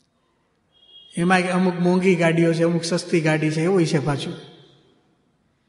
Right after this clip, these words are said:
અમુક ગાડીનું એવું છે કે ગમે ત્યાં repair કરાય, પણ અમુક ગાડીને ગમે ત્યાં repair કરાય નહીં. રોલ્સ રોય કાર છે ને, રોલ્સ રોય, એમાં અમને એકવાર બેસવાનો એક જ વાર લાભ મળ્યો છે,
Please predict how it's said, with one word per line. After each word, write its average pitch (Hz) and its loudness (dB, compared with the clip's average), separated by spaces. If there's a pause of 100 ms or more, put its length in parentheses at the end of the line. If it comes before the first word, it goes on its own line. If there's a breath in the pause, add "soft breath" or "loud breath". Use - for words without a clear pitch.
(1080)
અમુક 170 -2
ગાડીનું 180 0
એવું 185 0
છે 170 -2
કે 180 -2
ગમે 180 -4
ત્યાં 170 -2
repair 165 -2
કરાય, 156 -2
પણ 151 -6
અમુક 165 -2
ગાડીને 170 -2
ગમે 170 -2
ત્યાં 170 -2
repair 165 0
કરાય 160 -4 (440)
નહીં. 170 -8 (1700)
રોલ્સ 165 -2
રોય 190 -2
કાર 190 -4
છે 208 -8
ને, 160 -4
રોલ્સ 151 -6
રોય, 151 -8 (2500)
એમાં 170 -2
અમને 170 -2
એકવાર 170 -6
બેસવાનો 165 -4
એક 180 -4
જ 156 -4
વાર 151 -2
લાભ 151 -4
મળ્યો 165 -4
છે, 165 -12